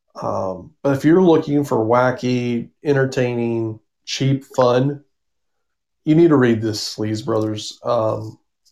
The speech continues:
it's just absolutely ridiculous. It's like you said, Nick, they are a knockoff of the Blues Brothers.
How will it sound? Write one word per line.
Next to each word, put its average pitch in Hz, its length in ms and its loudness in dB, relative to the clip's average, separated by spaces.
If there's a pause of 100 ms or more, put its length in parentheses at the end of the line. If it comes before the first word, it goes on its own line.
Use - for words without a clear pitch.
(640)
it's 147 160 0
just 143 180 0
absolutely 120 800 0
ridiculous. 110 640 -6 (580)
It's - 120 -6
like 170 160 0
you 113 60 -6
said, 113 220 -6
Nick, 120 220 -2
they 113 160 2
are 107 240 0
a 110 40 0
knockoff 120 440 0
of - 60 -12
the 113 80 -2
Blues 120 300 -2
Brothers. 117 640 -4